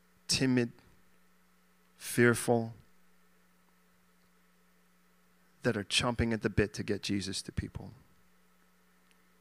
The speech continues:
And if you met them, they would catch you on fire. I warn you. If there's kindling in your heart, it would catch. So that we can go do this somewhere else and let them do what they're doing.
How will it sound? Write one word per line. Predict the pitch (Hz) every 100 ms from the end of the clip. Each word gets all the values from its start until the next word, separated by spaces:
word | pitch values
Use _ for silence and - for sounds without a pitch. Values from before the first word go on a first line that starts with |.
| _
And | 120
if | 113
you | 120
met | 113 120 -
them, | 131
they | 123
would | 101 -
catch | - 117 -
you | 117
on | 113
fire. | - 127 107 107 101
I |
warn | 113 107 110
you. | 101 95 101 - - _ _ _ _ _
If | 113
there's | 110 101
kindling | - 156 147 139
in | 127
your | 131 131
heart, | - 131 107 -
it | 123 123
would | 120 127
catch. | - 107 98 - - - _ _ _ _ _ _ _ _ _ _ _ _ _ _ _ _ _ _ _ _ _ _ _ _ _ _ _ _ _
So | - 113
that |
we | 113
can | 117
go | 110 110
do | 110
this | 104
somewhere | - 107 104
else | 107 104 -
and | 95
let | 95
them | 101
do | 101 98
what | 98
they're | -
doing. | 101 101 92 95